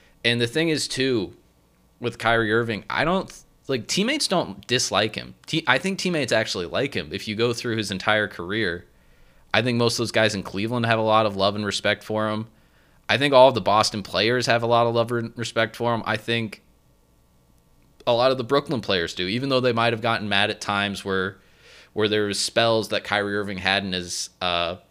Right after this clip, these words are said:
time there where he wouldn't communicate. He wasn't being a good communicator, and he was being kinda distant from his teammates.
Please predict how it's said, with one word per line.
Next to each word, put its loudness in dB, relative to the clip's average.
time 0
there 2
where -4
he -8
wouldn't -4
communicate. -4
He -12
wasn't -4
being -6
a -8
good -8
communicator, -6
and -6
he -2
was -6
being -4
kinda -4
distant -8
from -10
his -10
teammates. -8